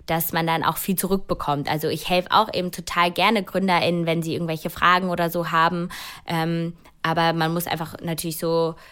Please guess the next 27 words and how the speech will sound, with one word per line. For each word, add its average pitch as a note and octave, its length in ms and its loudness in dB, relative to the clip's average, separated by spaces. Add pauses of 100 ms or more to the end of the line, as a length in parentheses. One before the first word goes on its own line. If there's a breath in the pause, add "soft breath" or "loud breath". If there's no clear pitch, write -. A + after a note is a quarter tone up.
(260 loud breath)
ähm, D#3 380 -4 (180)
merken, E3 440 -2
was E3 140 -4
so F3 100 -4
die E3 140 -6
Intention F3 420 2
dahinter G3 420 4
ist. F3+ 240 0 (300 loud breath)
Aber D#3+ 440 4
da D#3 140 0
fi-, - 180 -6
bin E3 160 -6
ich - 140 -8
auch - 120 -4
immer E3 180 0
bereit, D3+ 300 -2
mal D3 100 -2
Leuten D3 220 -2
auf D3 140 -8
LinkedIn D#3 340 -4
irgendwie D3+ 420 -6
zu - 160 -6
antworten D3+ 540 -2
oder D3 260 -4
Tipps - 240 -6
zu D#3 100 -6
geben. C#3+ 460 -4